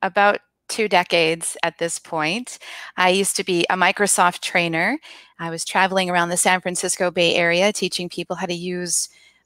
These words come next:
Microsoft Excel and Word and PowerPoint and all of those things. And, uh, one day I was driving to a client. I was driving down the, uh, the one oh one.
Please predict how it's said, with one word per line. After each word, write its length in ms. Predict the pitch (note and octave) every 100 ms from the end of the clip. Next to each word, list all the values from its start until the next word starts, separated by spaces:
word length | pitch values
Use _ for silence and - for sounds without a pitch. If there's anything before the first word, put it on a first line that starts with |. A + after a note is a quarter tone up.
| F3
Microsoft 540 | E3+ F3+ - E3+ -
Excel 640 | E3 - B3+ B3+ B3+ B3
and 220 | - D#3+ E3
Word 580 | A3+ B3 B3 B3 A#3+ - - - - _
and 160 | D#3+ D#3+
PowerPoint 560 | A3 G#3+ G#3+ A3 G#3+
and 120 | G3
all 140 | G3 F#3
of 120 | F3
those 200 | F#3 F3+
things. 480 | - F3+ F3+ F3 -
And, 260 | F3 E3+ E3+
uh, 140 | E3
one 160 | E3 B3+
day 160 | B3 A#3
I 40 |
was 140 | G#3+
driving 280 | G#3+ A3+ A3
to 120 | A3 G#3
a 40 |
client. 400 | - G3 F#3+ A#3+
I 40 |
was 120 | G3 -
driving 260 | F#3+ F#3+
down 300 | G3 F3+ F3+
the, 260 | F3 E3+ E3 - _ _
uh, 140 | F3
the 120 | E3 G3+
one 200 | A#3+ C4
oh 100 | A3
one. 440 | G3 F#3+ C#4 D#4+